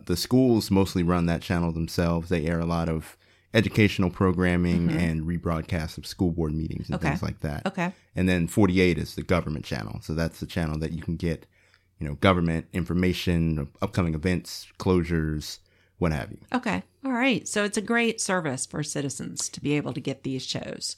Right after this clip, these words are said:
Speaker 1: Absolutely.
Speaker 2: and these channels.
Speaker 1: Yep. And now we, now we live stream Channel forty-eight on YouTube as well.
Speaker 2: Which is great.
Speaker 1: So you can get it on the go. You know, it, even if you're not really a fan of the programming,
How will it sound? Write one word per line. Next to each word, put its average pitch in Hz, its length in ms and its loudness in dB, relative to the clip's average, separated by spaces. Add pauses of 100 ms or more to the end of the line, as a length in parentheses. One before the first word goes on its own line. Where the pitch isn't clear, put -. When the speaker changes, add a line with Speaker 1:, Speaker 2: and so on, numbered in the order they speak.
Speaker 1:
Absolutely. 82 560 -2
Speaker 2:
and 151 100 2
these 139 200 -2
channels. - 580 -10
Speaker 1:
Yep. 95 260 -6
And 82 120 2
now 90 200 4
we, 87 280 0
now 90 180 0
we 92 100 2
live 90 240 2
stream 87 280 0
Channel 85 240 -2
forty-eight 85 520 0
on 80 200 -2
YouTube 85 460 -2
as 76 140 -10
well. 80 280 -2
Speaker 2:
Which 147 180 -4
is 143 120 -8
great. 135 280 -4
Speaker 1:
So 78 400 0 (260)
you 85 120 -4
can 85 160 0
get 85 160 4
it 80 160 0
on 85 160 2
the 80 60 -2
go. 85 460 0 (380)
You 87 100 -2
know, 78 100 0
it, 85 220 -2
even 110 240 6
if - 140 -2
you're 95 100 4
not 90 240 4
really 90 240 2
a 82 40 0
fan 92 320 4
of 80 120 -2
the 82 80 -4
programming, 85 800 0